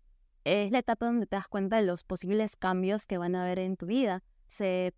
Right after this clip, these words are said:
pierden ciertas metas de pareja, se pierden ciertos sueños. Si al final no decidimos perdonar,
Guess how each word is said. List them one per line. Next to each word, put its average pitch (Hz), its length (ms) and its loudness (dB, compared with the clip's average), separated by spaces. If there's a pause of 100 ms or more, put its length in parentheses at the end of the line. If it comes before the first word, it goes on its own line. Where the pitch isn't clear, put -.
pierden 208 400 0
ciertas 208 440 0
metas 175 240 -4
de 170 60 -6
pareja, 214 640 0
se 190 160 -4
pierden 180 380 -2
ciertos 165 420 -4
sueños. 208 640 2
Si - 240 -4
al 180 100 0
final 202 320 0
no 233 80 2
decidimos 196 580 -2
perdonar, 180 540 0